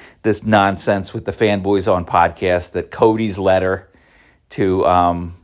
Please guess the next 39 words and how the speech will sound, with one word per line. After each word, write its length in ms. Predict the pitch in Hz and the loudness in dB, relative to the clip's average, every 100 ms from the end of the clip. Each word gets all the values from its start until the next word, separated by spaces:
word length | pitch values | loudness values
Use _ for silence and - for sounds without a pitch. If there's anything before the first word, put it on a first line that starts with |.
| _ _ _ _ _ _ _ _ _ | _ _ _ _ _ _ _ _ _
to 80 | - | -6
Bob 300 | 98 110 120 | 2 2 2
Nutting 400 | 104 98 98 98 - | 4 4 2 -6 0
actually 560 | 104 - - 113 113 | 0 0 -4 -2 -2
bothered 480 | 101 90 85 98 107 | 0 2 2 2 2
him, 220 | 117 117 113 | 2 -2 -10
<laughs> 120 | _ - | _ -2
you 240 | 131 135 | 0 4
know? 240 | 113 117 120 - - - _ | 4 2 -4 -20 -20 -20 _
A-, 200 | 139 139 | 0 2
and 220 | 160 156 | 2 2
we 80 | 160 | 4
were 140 | 175 135 | 4 6
kinda 180 | 139 | 2
laughing 380 | 98 98 92 101 | 2 0 -2 -4
about 180 | 87 85 | -2 -2
it. 100 | 85 | 0
After 300 | 113 107 110 | -2 0 2
all 140 | 120 | 2
these 260 | 120 113 92 | 2 -4 -6
years, 540 | 110 90 82 82 - _ _ _ _ _ | -6 -4 -6 -8 -18 _ _ _ _ _
Bob 260 | 113 101 101 | 2 2 4
Nutting's 320 | 101 98 90 | 2 2 -2
gonna 160 | 113 95 | -2 -2
be 140 | 90 | -6
concerned 560 | - 90 - 98 92 85 | -6 -8 -4 -4 -4 -6
because 280 | 82 95 | -6 -6
Cody 520 | - - 113 107 92 90 | -6 2 2 2 0 -2
and 100 | 92 | -4
shit 340 | - 85 - | -4 -4 -2
wrote 200 | 98 92 | 0 0
him 100 | 90 | 0
a 60 | 87 | -2
letter, 440 | 90 82 76 - - | -2 -2 -6 -10 -12
you 140 | 95 | -2
know? 220 | 95 92 - - - _ | 0 0 -8 -20 -20 _
He 120 | 160 180 | -4 2
doesn't 460 | - 170 135 139 | 4 2 0 -8
care, 520 | - 135 123 107 87 | 2 4 6 4 0